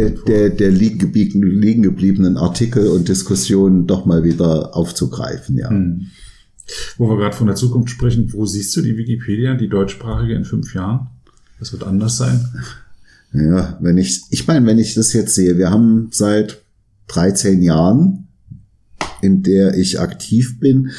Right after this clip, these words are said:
Speaker 1: und die vielleicht auch die tatsächliche Aktivitätszeit von Wikipedia ist. Ich glaube, Kurt hat das ganz gut geschrieben, die ersten zwei Jahre ist ja im Prinzip praktisch nichts passiert. Die haben auf ganz kleiner Flamme so vor sich hingeköchelt, ein paar
Speaker 2: Mhm.
Speaker 1: Leute, die da,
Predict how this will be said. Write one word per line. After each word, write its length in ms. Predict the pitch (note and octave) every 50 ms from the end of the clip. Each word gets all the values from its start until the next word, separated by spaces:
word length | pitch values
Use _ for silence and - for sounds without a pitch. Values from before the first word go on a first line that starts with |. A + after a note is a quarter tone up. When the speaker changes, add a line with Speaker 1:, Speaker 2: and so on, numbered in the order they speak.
| - - -
Speaker 1:
und 220 | - G2+ G2+ F#2 -
die 140 | G2+ A2 A2+
vielleicht 500 | - - G#2 G2 G2 G2+ G#2+ G#2+ - -
auch 160 | F2+ F2 -
die 140 | - F#2+ F#2
tatsächliche 720 | - F2 E2+ F2+ F2 - G2 F#2+ - - F#2+ - - -
Aktivitätszeit 1160 | - - - - - - E2 F2 E2+ - - E2+ E2+ E2+ - - - - - D#2 C#2+ C#2+ C#2+ -
von 180 | - F2+ D2+ C#2+
Wikipedia 520 | C2 B1+ - C2+ C2 D#2 D2+ C#2 D2+ C2
ist. 220 | B1 B1 - - - - - - - -
Ich 60 | -
glaube, 220 | - F#2 E2+ F2 F2
Kurt 200 | - A#2 G#2+ G#2+
hat 140 | G#2+ G2 F#2+
das 160 | F#2+ - -
ganz 260 | F2 E2+ F2 - -
gut 240 | - - G2 F#2 -
geschrieben, 480 | - F2+ E2 - - G2 G2 G#2 G2 F#2
die 80 | F#2+
ersten 320 | E2+ F2 F#2 - - F#2+ F2+
zwei 220 | - - E2 E2
Jahre 260 | E2 E2+ F2 F2+ F2
ist 140 | C#2+ D#2 -
ja 100 | F#2 F2
im 140 | E2+ D#2 E2
Prinzip 420 | - F2 D#2+ - - E2 - - - - - - - - _ -
praktisch 640 | - - F2 - - - E2+ - - - - - E2
nichts 300 | F#2 F2+ F2 - - -
passiert. 580 | - - D2+ - - - F#2 G#2+ B2 A#2+ - -
Die 100 | G2 F2
haben 220 | F2 F#2+ G2+ G2+
auf 300 | F2 E2 F2 E2+ - -
ganz 240 | - F#2 F2+ F2+ -
kleiner 340 | - F2+ E2+ E2+ E2+ E2 D#2+
Flamme 420 | - - F2 F#2 F#2+ G2 F#2+ F2 E2+
so 200 | - F#2 F2 F2
vor 200 | F2 F2 F#2 E2+
sich 180 | - F2 -
hingeköchelt, 800 | - F#2 F#2+ G#2+ G2 G#2+ G2+ - - G2 G2 F#2+ - G2 F#2+ -
ein 100 | - F2+
paar 160 | - E2+ E2 E2
Speaker 2:
Mhm. 60 | E2
Speaker 1:
Leute, 340 | D#2+ E2+ F#2 F#2+ F#2+ F#2+ F2+
die 220 | - F2+ F2 F2
da, 320 | F2 E2+ E2+ E2+ E2 D#2+